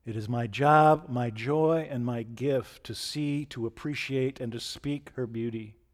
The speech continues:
But an Irishman will talk about Irish exceptionalism. It is his job to see and to appreciate and to speak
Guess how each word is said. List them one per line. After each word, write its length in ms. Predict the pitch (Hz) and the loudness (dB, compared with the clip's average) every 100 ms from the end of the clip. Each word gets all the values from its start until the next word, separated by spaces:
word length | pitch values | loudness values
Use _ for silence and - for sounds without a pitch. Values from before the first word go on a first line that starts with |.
| _ _ _ _ _ _ _ _ _ _ _ _ _ _ _ _ | _ _ _ _ _ _ _ _ _ _ _ _ _ _ _ _
But 120 | - 131 | -6 0
an 120 | 139 | 6
Irishman 600 | 170 226 220 - 165 151 | 10 10 8 4 2 2
will 80 | 151 | 4
talk 260 | 160 156 | 4 4
about 240 | 160 156 151 | 6 6 8
Irish 400 | 202 196 147 147 | 6 6 2 -2
exceptionalism. 1120 | - - 143 - - - 123 110 104 107 107 | -4 -2 -2 -4 -8 -2 -2 -2 -4 -8 -12
It 120 | 110 | -10
is 260 | 110 - - _ _ | -10 -12 -18 _ _
his 220 | - 165 | -2 0
job 400 | - 147 131 127 | 2 4 6 4
to 80 | - | -2
see 580 | - - 143 147 139 117 _ _ _ | -8 -6 -6 -4 -4 -6 _ _ _
and 120 | - - | -10 -2
to 140 | 127 | -2
appreciate 720 | 117 139 131 - 123 113 113 - _ _ 117 | 0 0 0 0 0 0 -4 -12 _ _ -6
and 160 | 113 | -6
to 80 | 107 | -6
speak 520 | - - 127 127 - | -10 -4 -2 -4 -8